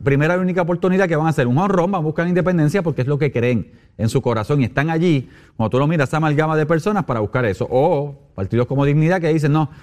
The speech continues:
somos conservadores, pero no vamos a hablar de estatus. Somos conservadores en esto, pero no vamos a hablar de estatus. Somos conservadores en aquello, pero no vamos a hablar de estatus". Ese es mi problema. O sea,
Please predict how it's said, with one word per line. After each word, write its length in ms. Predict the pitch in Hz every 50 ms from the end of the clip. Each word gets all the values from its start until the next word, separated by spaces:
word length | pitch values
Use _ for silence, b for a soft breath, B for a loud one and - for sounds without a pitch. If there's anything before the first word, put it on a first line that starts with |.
| B B B
somos 240 | - 151 160 175 170
conservadores, 580 | 190 185 - 196 185 190 185 196 208 208 190 185
pero 120 | 160 139
no 100 | 123 117
vamos 200 | 117 123 135 143
a 20 | 143
hablar 140 | 135 131 127
de 60 | 123
estatus. 360 | 123 - 104 87 - 85 78
Somos 160 | - 143 160 175
conservadores 580 | 185 196 165 196 190 185 180 185 196 190 185 185
en 100 | 196 214
esto, 180 | 208 - 202
pero 140 | - 143 120
no 80 | 120 120
vamos 160 | 127 131 139
a 20 |
hablar 160 | 139 143 131
de 60 | 127 127
estatus. 340 | - - 107 92 - 82 B B B B
Somos 240 | - - 170 190
conservadores 500 | 180 202 190 196 196 185 185 196 196 190
en 60 | 180 190
aquello, 260 | 190 202 208 208 180
pero 140 | 135 127 120
no 60 | 117
vamos 160 | 117 127 143
a 20 |
hablar 160 | 151 156 151 147
de 40 | -
estatus". 160 | 123 113 - - -
Ese 220 | 147 170 - 233
es 100 | 202 -
mi 120 | 180 160 143
problema. 440 | 123 131 120 107 107 110 107 87 76 - - - _ _ _ _ _ _ _ _ _
O 80 | - 101
sea, 160 | 123 143 156